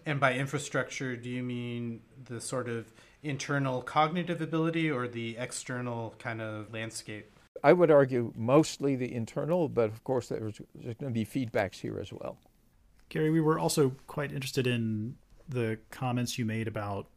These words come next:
Speaker 3: the roles of contingency in the evolutionary history of life on Earth. And, you know, just thinking about whether or not if, you know, to invoke this famous metaphor, if you were to replay the, the tape of life, would things turn out more or less the same as they have?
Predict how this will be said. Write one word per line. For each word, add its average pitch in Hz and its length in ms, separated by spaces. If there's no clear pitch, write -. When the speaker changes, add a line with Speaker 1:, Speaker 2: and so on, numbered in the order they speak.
Speaker 3:
the 127 80
roles 127 420
of 113 120
contingency 101 760
in 101 220
the 101 260
evolutionary 104 500
history 104 240
of 98 80
life 101 240
on 98 140
Earth. 98 480
And, 107 480
you 139 120
know, 117 60
just - 260
thinking 165 220
about 135 220
whether 120 540
or 131 100
not 117 460
if, - 440
you 127 120
know, 107 80
to 123 120
invoke 113 280
this - 160
famous 110 320
metaphor, 110 400
if 104 100
you 113 100
were 104 60
to 120 140
replay 110 580
the, 107 280
the - 100
tape 117 220
of 107 120
life, 104 400
would 113 340
things 110 580
turn 107 240
out 110 320
more 110 260
or 104 60
less 107 260
the 104 120
same 104 340
as 101 180
they 101 140
have? 104 560